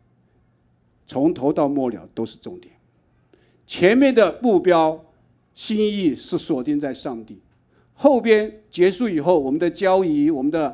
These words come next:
彼此相爱的关系也是需要的。好，今天我们就有茶点爱宴，对不对？希望我们会后大家有一些交通分享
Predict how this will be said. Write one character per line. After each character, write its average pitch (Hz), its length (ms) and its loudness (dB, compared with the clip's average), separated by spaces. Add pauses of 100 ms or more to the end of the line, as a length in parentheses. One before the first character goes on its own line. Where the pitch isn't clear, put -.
(120)
彼 160 160 0
此 170 140 -8
相 160 200 -6
爱 165 120 -4
的 139 100 -6
关 143 240 -4
系 147 320 -10 (260)
也 123 180 -8
是 127 160 -10
需 123 260 -12
要 113 120 -14 (140)
的。 - 80 -20 (1120)
好， 104 260 -14 (440)
今 170 120 0
天 156 200 2
我 127 100 -6
们 131 100 -6
就 139 140 -10
有 107 220 -14 (560)
茶 - 260 -16
点 117 240 -12
爱 113 140 -14
宴， 110 260 -14 (380)
对 147 80 -10
不 143 40 -4
对？ 123 160 -6 (200)
希 - 180 -6
望 160 180 2
我 127 120 0
们 135 260 -6 (160)
会 240 220 0
后 151 320 -6
大 147 100 -8
家 139 180 -6
有 120 240 -8
一 127 60 -10
些 127 340 -12 (400)
交 135 240 -6
通 127 360 -14
分 127 200 -16
享 113 240 -16